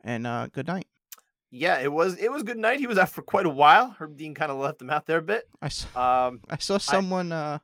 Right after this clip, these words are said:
Speaker 1: someone com-, I think it was on one of your posts, commented it was the Gonzaga Cro Cop pose.
Speaker 2: Yes, it was. They
Speaker 1: From a
Speaker 2: said they had
Speaker 1: sub.
Speaker 2: never seen that with the submission before.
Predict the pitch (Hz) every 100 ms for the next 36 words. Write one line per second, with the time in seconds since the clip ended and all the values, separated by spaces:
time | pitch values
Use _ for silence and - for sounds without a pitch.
0 | _ 240 - 156 156 156 - 147 160 233
1 | 226 165 139 120 156 143 165 185 - _
2 | - 143 135 - 151 143 143 139 139 -
3 | _ _ _ - 143 139 160 139 135 131
4 | 151 _ _ _ - 139 139 143 143 156
5 | 143 - 165 185 143 104 - 95 87 -
6 | - _ - 185 185 175 - 180 - -
7 | - _ - 160 156 151 - 190 139 143
8 | 143 - 156 151 139 139 139 123 123 131
9 | 139 120 98 - 95